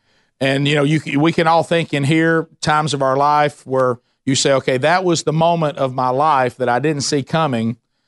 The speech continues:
I thought I had my life planned out. I thought I knew how it was gonna go, and then in an instant, with one act in my life, one thing that, that I did or one thing I didn't do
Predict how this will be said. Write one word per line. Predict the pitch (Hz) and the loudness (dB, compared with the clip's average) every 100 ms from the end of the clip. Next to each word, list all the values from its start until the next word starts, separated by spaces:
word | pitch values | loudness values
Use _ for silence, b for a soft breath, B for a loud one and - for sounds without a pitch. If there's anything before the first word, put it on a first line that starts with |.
| _ - | _ -6
I | 117 | -2
thought | - 165 160 | 2 2 2
I | |
had | 147 151 | 0 0
my | 139 | 0
life | 147 151 135 | 0 0 -2
planned | - 156 143 151 | -6 -4 -2 0
out. | 147 143 135 | 2 2 0
I | |
thought | 127 156 151 | -2 0 0
I | |
knew | 147 147 | -2 -2
how | 143 135 | -2 -2
it | |
was | 127 131 | -4 -6
gonna | 139 123 | -4 -4
go, | 123 156 139 127 127 127 _ _ _ | 0 2 2 2 -2 -4 _ _ _
and | 120 127 | -6 -2
then | 143 | -2
in | 135 | -2
an | 131 131 | -4 -2
instant, | 185 196 - 143 139 | -2 -2 -2 -4 -2
with | 135 127 | -2 0
one | 160 175 - - | 0 -2 -4 0
act | 165 160 156 156 | 2 2 -2 -6
in | 147 | -2
my | 143 139 | 0 0
life, | 156 156 143 143 | 2 2 2 0
one | 143 160 165 | -4 -4 -2
thing | 165 165 160 | -2 -2 0
that, | 143 139 | 0 -2
that | 135 | -2
I | 131 131 | 0 0
did | 135 165 160 143 | 0 2 2 0
or | |
one | 135 151 | -2 -2
thing | 160 151 | -2 0
I | 131 | -2
didn't | 123 175 165 151 | 0 -2 -2 -2
do | 139 131 139 | 2 2 2